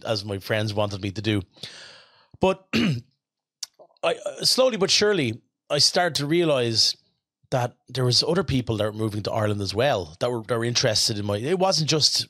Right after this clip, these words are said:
for Brazilian people. It was like, I just, um, noticed that, like, I got a photograph. I, I stopped for a photograph on Saturday.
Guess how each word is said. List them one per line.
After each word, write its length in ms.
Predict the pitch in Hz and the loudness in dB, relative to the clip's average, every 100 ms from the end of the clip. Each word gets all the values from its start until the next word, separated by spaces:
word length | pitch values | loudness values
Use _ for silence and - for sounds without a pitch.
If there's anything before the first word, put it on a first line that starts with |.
| _ - | _ -10
for 140 | 131 | -8
Brazilian 420 | 104 107 202 311 | -2 0 0 0
people. 240 | 110 95 104 | -2 -4 -4
It 20 | |
was 160 | 110 135 | -2 0
like, 180 | 147 - - - - - - _ - _ - - - | -2 -8 -16 -16 -18 -20 -20 _ -20 _ -16 -6 -2
I 100 | 165 | 2
just, 440 | 202 202 - - - | 2 2 2 0 -2
um, 460 | 160 151 131 113 107 | 0 0 0 -4 -8
noticed 460 | 135 147 147 127 - | 0 2 2 2 0
that, 180 | 113 - | -4 -4
like, 200 | 127 117 - _ _ _ _ _ _ _ | -6 -6 -18 _ _ _ _ _ _ _
I 80 | 160 | -2
got 160 | 160 | 0
a 80 | 139 110 _ _ _ _ | -2 -6 _ _ _ _
photograph. 520 | 170 185 156 135 107 | 0 2 0 0 2
I, 120 | 160 | 0
I 140 | 202 180 | 2 2
stopped 300 | - 185 - | 2 2 0
for 80 | 151 | -2
a 40 | |
photograph 640 | 131 156 170 160 139 113 | 0 0 2 2 0 0
on 100 | 113 | -2
Saturday. 540 | 117 - 151 147 101 | 0 2 2 2 0